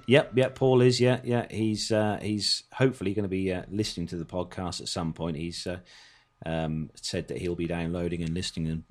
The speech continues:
listening to them, uh, listening to them as and when he can. And also, uh, Richard Stebbings as well, my uncle. His, uh, his,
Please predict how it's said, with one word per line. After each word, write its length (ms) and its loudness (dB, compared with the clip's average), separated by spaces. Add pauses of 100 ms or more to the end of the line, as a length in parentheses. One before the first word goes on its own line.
listening 340 -4
to 260 -4
them, 320 -4
uh, 280 -4 (760)
listening 360 -2
to 180 -2
them 240 -4 (140)
as 180 -4
and 100 -4
when 140 0
he 100 0
can. 520 -4 (580)
And 160 4
also, 600 6
uh, 360 6 (320)
Richard 380 0
Stebbings 580 2
as 140 -2
well, 340 6
my 200 4
uncle. 440 0
His, 460 -4
uh, 340 0
his, 420 -6